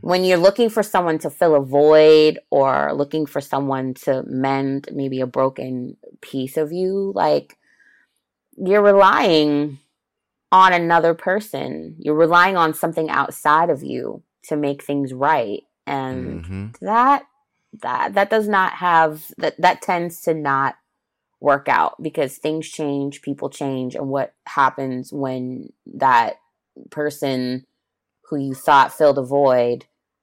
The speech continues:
Speaker 1: is now doing something else, and now you're left with that part of you that you feel is broken. Like, and we gotta heal ourselves. We gotta focus on healing ourselves and being the best versions of ourselves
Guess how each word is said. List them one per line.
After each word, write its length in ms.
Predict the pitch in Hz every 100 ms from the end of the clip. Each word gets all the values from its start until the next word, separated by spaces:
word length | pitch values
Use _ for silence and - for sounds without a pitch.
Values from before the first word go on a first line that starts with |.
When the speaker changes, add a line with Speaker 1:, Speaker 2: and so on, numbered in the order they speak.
| _ _ _ _ _ -
Speaker 1:
is 140 | 143
now 240 | 139 135 131
doing 300 | 139 127 131
something 440 | - 120 135 127
else, 540 | 120 117 117 - - _ - _ _ -
and 100 | 135
now 140 | 123
you're 240 | 123 131 127
left 400 | 120 120 123 143
with 160 | 120 -
that 280 | 120 110 _ _ _ 117
part 260 | - 139 131
of 120 | 117
you 120 | 127
that 200 | 123 -
you 100 | 127
feel 300 | - 131 123
is 100 | 120
broken. 500 | - - 135 - -
Like, 200 | 131 156
and 140 | 208 208
we 80 | 269
gotta 260 | - 339
heal 260 | 254 226 175
ourselves. 560 | 135 - - 73 - 156
We 40 |
gotta 220 | 170 185
focus 360 | 190 175 160 151
on 260 | 147 135 131
healing 280 | 131 147 143
ourselves 640 | 143 143 131 131 127 127
and 240 | 123 120 - _ _ _ _ _ _ _ _ _ -
being 200 | 147 147
the 80 | 147
best 220 | 135 131
versions 380 | 135 135 131 131
of 100 | 127
ourselves 800 | 123 123 127 127 123 120 123